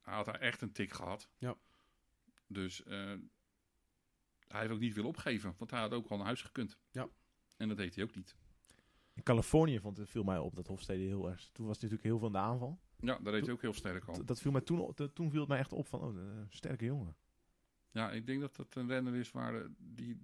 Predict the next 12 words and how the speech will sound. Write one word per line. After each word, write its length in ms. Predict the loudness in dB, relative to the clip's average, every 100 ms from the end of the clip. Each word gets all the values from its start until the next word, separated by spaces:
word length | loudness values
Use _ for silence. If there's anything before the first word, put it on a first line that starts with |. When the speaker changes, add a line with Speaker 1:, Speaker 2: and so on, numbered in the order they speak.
| -10
Speaker 1:
die 120 | -6
op 80 | -2
dit 100 | -2
moment 180 | -2 -2
denk 140 | -2
ik 280 | -4 -14 -4
enorm 280 | -2 0 -2
onderschat 460 | -2 -2 -4 -6 -2
wordt. 300 | -4 -4 -14 -20 -20 _ _
Want 140 | -8 -8
ik, 180 | -8
eh, 140 | -6